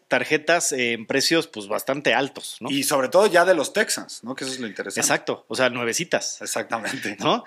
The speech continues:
Speaker 2: De paquete.
Speaker 1: Eh, como esta, que es justamente del dos mil veintitrés, una Leaf Exotic firmada, que solo se hicieron cuatro, o sea, solo existen cuatro de estas,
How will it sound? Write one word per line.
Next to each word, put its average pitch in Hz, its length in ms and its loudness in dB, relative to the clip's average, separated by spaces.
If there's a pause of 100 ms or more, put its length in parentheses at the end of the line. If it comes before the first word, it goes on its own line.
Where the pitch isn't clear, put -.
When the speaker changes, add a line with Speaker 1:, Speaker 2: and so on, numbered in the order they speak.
Speaker 2:
De 107 120 -8
paquete. 143 340 4
Speaker 1:
Eh, 139 140 -2
como 165 260 4
esta, 208 500 4
que 143 80 4
es 135 140 2
justamente 151 680 -2
del 117 180 -4
dos 110 160 -8
mil 123 120 -4
veintitrés, 147 540 0
una 143 160 0
Leaf 143 200 0
Exotic 156 680 0
firmada, 165 760 0
que 127 120 -2
solo 147 260 2
se 135 100 -2
hicieron 131 240 -2
cuatro, - 360 0
o - 40 -10
sea, 107 120 -8
solo 123 180 -4
existen 131 380 -4
cuatro 127 320 -2
de 151 80 2
estas, 160 320 -2